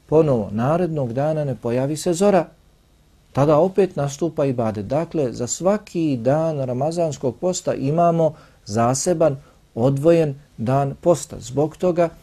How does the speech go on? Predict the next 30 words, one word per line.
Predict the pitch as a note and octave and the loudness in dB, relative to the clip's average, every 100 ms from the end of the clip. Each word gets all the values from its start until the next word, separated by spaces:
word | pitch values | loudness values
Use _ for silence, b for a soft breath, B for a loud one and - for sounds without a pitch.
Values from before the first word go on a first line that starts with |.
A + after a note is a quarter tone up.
| _ - | _ -12
i | A#2+ | -6
za | A#2+ | -6
svaki | G#2+ D3 F3+ F#3 D#3 B2+ | -6 -2 -2 -2 -6 -4
taj | - C#3+ D3 B2+ | -2 -2 -2 -2
dan | B2+ C#3+ C3 | -2 -2 -4
trebamo | - B2 B2+ B2+ A2+ | -4 -4 -2 -2 -4
donijeti | G2+ A2 A#2+ C3 E3 E3 | -4 -4 -4 -4 0 0
nijet. | D#3+ A2 - B B B B B | 0 -4 -10 B B B B B
Kada | - G3+ F#3+ | -2 0 0
se | - | 0
donosi | C3 C#3 C#3 - B2 | 0 0 -2 -2 0
nijet? | A2+ - - _ | 0 -4 -12 _
Kako | - E3+ F#3 F#3 | -8 -8 -4 -4
se | E3+ | -2
donosi | D3 D3 C3+ C3 | 0 -2 -2 -4
nijet? | A2 F2 - _ _ b b b b | -4 -6 -12 _ _ b b b b
Nijet | B2 D#3+ G3+ G3 - | -4 0 0 -2 -6
treba | - D3+ E3+ D3+ | -2 0 2 2
donijeti | A#2 C3 D#3 E3+ D#3 - C#3+ C3+ _ | 0 -2 -2 -2 -4 -4 -4 -6 _
prije | - C3 F3 E3+ | -6 -2 0 0
nastupanja | C3 A2 - C#3 D3 D#3+ D3+ | -2 -6 -4 -4 -2 -4 -4
zore. | C#3+ E3+ D#3+ G#2+ - _ _ _ _ _ - | -2 0 0 -2 -10 _ _ _ _ _ -14
Nijet | C3 C#3 F#3+ F#3+ F#3 | -6 -2 0 0 -4
treba | - D#3 D#3+ C3+ | -4 -2 0 -2
donijeti | A#2 C#3+ F3+ F3+ F3+ F3 | 0 -2 0 -2 -2 -4
da | - A2 | -4 -8
ćemo | B2+ B2+ | -4 -4
postiti | A2+ D3 D#3+ F3+ - C3+ | -2 -2 -2 0 0 0
naredni | B2 D3+ D#3+ C#3+ | -2 -2 -2 -2
dan | C3+ E3+ E3+ | 0 0 0